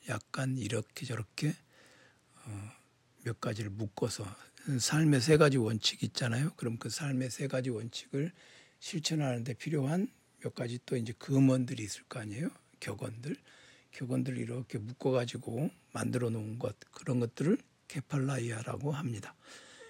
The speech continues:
이 케팔라이아라고 하는 것은 <coughs>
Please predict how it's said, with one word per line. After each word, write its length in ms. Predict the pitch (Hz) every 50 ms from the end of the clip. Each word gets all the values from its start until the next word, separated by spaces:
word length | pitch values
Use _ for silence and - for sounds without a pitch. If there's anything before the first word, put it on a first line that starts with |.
| - _ -
이 80 | - - -
케팔라이아라고 920 | - 175 151 139 - 175 185 185 196 196 196 190 175 175 160 143 139 -
하는 200 | 131 131 127 123
것은 280 | 127 120 - - 143 120 - - _ - - - - - - - - _ _ _ _
<coughs> 640 | - - - 659 679 - - - - - - - -